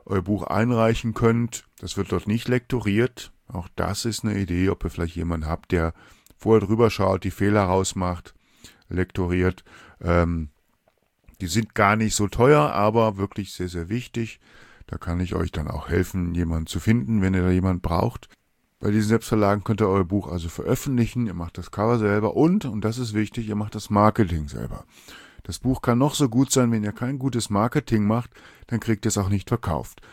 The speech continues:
Wie man Marketing macht, das ist dann nochmal eine Aufgabe für sich selbst. Da werde ich dann auch nochmal was dazu sagen, beziehungsweise mir einen Gast dazu einladen, wie ihr euch selbst vermarkten könnt, ein Buch vermarkten könnt oder auch Musik vermarkten könnt zum Beispiel. Auch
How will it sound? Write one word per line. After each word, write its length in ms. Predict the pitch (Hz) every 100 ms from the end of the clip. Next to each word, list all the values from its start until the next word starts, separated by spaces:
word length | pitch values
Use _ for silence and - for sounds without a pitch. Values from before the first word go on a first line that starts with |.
| - - _ _
Wie 180 | 98 123
man 160 | 156 135
Marketing 520 | 131 - 135 127 117
macht, 340 | 117 117 - -
das 120 | 104
ist 160 | 104 104
dann 120 | 101
nochmal 220 | 92 92 90
eine 80 |
Aufgabe 420 | 80 95 - 87 85
für 140 | -
sich 200 | 85 82
selbst. 420 | 143 160 - - - - - _
Da 340 | - 98 98 92
werde 160 | 95
ich 100 | 95
dann 140 | - 85
auch 200 | - 143
nochmal 340 | 135 117 107
was 140 | 101 107
dazu 320 | 98 - 98
sagen, 440 | 90 87 87 90 - - _ _
beziehungsweise 480 | 95 - 90 85 87
mir 120 | 85
einen 120 | 87
Gast 240 | 101 -
dazu 260 | 117 - 95
einladen, 680 | 71 101 104 98 98 98 95 - - _
wie 120 | 98
ihr 100 | 101
euch 160 | 87 90
selbst 260 | 92 87 -
vermarkten 640 | 87 80 90 113 - 127
könnt, 500 | - 147 165 - - - _ _ _ _ _ _ -
ein 80 |
Buch 240 | 78 113 123
vermarkten 560 | - 107 104 101 -
könnt 180 | 101 101
oder 160 | 95 87
auch 120 | 73
Musik 320 | 92 87 117 -
vermarkten 480 | 110 107 104 -
könnt 240 | 110 101 98
zum 160 | 98
Beispiel. 380 | 92 92 - 101
Auch 200 | 80 90